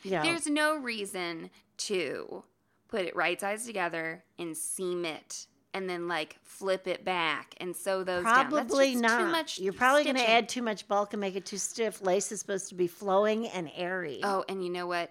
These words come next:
Speaker 2: It looks really good if I
Speaker 1: Does
Speaker 2: do
Speaker 1: it?
Speaker 2: say so myself. Um, I thought, I think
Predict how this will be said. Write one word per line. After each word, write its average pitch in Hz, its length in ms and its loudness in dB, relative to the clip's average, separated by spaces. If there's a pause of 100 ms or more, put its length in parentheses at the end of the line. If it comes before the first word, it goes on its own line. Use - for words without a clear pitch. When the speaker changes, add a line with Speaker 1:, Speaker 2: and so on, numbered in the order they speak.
Speaker 2:
It 180 160 -6
looks 233 320 -8
really 156 280 -4
good 156 160 -4
if - 80 -10
I 160 40 -2
Speaker 1:
Does 175 120 -2
Speaker 2:
do 175 100 0
Speaker 1:
it? 202 100 2
Speaker 2:
say 175 140 -4
so 175 140 -6
myself. 160 380 -8 (380)
Um, 208 200 4
I 277 120 4
thought, 403 340 2 (240)
I 285 80 -6
think 440 320 -10